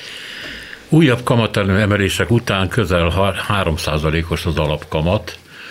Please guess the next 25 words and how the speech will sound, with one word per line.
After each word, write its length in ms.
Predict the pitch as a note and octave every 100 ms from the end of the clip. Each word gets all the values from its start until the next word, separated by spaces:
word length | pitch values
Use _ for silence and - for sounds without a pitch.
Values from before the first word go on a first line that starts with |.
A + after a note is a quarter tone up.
| - - - - -
A 100 | F#2
forint 380 | - B2+ A2+ F2+
egy 100 | F#2
kicsit 440 | A2+ - F#2+ - - - - - - -
jobban 380 | G2+ G2+ F#2
reagált 640 | D#2+ D#2 D2+ D2+ D#2 F2+ -
erre 200 | D#2+ D2+
az 80 | D#2
emelésre, 500 | D#2 D#2+ E2+ - D#2+
mint 200 | D#2+ D#2+
a 80 |
korábbira, 580 | D2+ F2 D#2+ D#2 E2+ D#2+
de 100 | D#2
hát 160 | D#2+ D#2+
igazából 560 | E2 E2+ E2 E2 E2+
ugye 280 | E2+ D#2+ E2+ E2 - - -
olyan 160 | F2 F2
nagy 220 | G2 F2
elmozdulás 800 | D#2+ D#2+ D2 - D#2+ D2 D2 -
nincsen. 600 | E2 D2 C#2 D2+ C#2+ D2+ - - - - - - -
Két 260 | G#2+ -
érvelés 520 | B2+ B2+ A#2+ G2+ F2+
van, 180 | - F#2
a 80 | F2+
pénzügyminiszteré, 1080 | F#2 G2+ F2 F2 F2 E2 E2+ F2 E2+ E2+